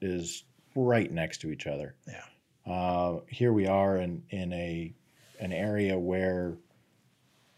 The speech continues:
Speaker 1: we can make some real adjustments between these two firms and, and kinda have some horsepower. And then I think the way that it was structured as a, everyone's calling it a zero premium deal, you know,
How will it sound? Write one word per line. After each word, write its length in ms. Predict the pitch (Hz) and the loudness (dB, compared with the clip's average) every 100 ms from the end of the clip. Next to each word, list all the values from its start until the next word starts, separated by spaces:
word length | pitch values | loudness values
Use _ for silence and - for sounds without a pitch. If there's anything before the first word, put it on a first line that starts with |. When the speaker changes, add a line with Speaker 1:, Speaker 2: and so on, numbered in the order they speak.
| _ _ _ _ _ | _ _ _ _ _
Speaker 1:
we 220 | 110 113 | 2 4
can 200 | 113 98 | 4 0
make 220 | 95 95 | 0 -2
some 320 | - 87 87 92 | -4 -4 -4 0
real 560 | 101 101 95 90 78 - _ _ - | 2 4 4 2 -2 -10 _ _ -10
adjustments 680 | 98 87 98 98 - 90 - | -8 0 0 0 -2 -6 -8
between 360 | 90 - 101 | -12 -4 -2
these 200 | 95 90 | -2 -4
two 180 | - 101 | -4 -6
firms 500 | 87 98 98 95 85 | -2 0 0 0 -2
and, 240 | 87 85 82 | -4 -6 -6
and 360 | 90 85 87 85 - - | -6 -4 -6 -8 -16 -8
kinda 180 | 101 95 | -2 0
have 120 | 92 | -2
some 160 | 90 | -4
horsepower. 640 | 82 - - 101 95 90 - _ - - - _ | -2 -2 0 4 4 4 0 _ -20 -20 -20 _
And 100 | 123 | 6
then 160 | 131 151 | 8 8
I 80 | 139 | 6
think 280 | 135 123 107 - _ - | 6 0 -2 -12 _ -6
the 180 | 113 113 | 4 8
way 200 | 113 113 | 10 10
that 100 | 110 | 8
it 60 | |
was 120 | 95 98 | 4 2
structured 500 | - 113 117 113 101 | 2 2 2 0 2
as 160 | 95 | 0
a, 200 | 92 90 82 _ _ _ _ _ _ - | 0 0 -2 _ _ _ _ _ _ -2
everyone's 320 | 104 98 92 | 0 0 0
calling 280 | - 101 104 | 0 0 2
it 120 | 90 | 0
a 60 | 90 | -2
zero 380 | 90 101 101 | 0 2 2
premium 480 | - 104 101 143 180 | 0 -2 0 0 0
deal, 440 | 170 156 117 92 - _ _ _ _ _ _ | 4 6 6 2 -8 _ _ _ _ _ _
you 80 | - | -2
know, 220 | 104 98 | 0 0